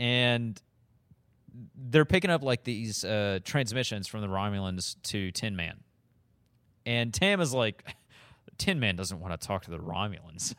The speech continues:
<laughs> And Riker's like, "What, what makes you think he wants to talk to you?" And then Data picks up s-, some kind of sensor reading saying that the Romulans are gonna attack. Like, uh, that they gotta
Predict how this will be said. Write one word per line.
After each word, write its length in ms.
<laughs> 340
And 140
Riker's 340
like, 200
"What, 240
what 180
makes 160
you 60
think 180
he 80
wants 200
to 60
talk 200
to 100
you?" 380
And 680
then 400
Data 260
picks 260
up 180
s-, 120
some 300
kind 160
of 80
sensor 280
reading 360
saying 200
that 80
the 60
Romulans 840
are 420
gonna 200
attack. 460
Like, 340
uh, 300
that 180
they 160
gotta 420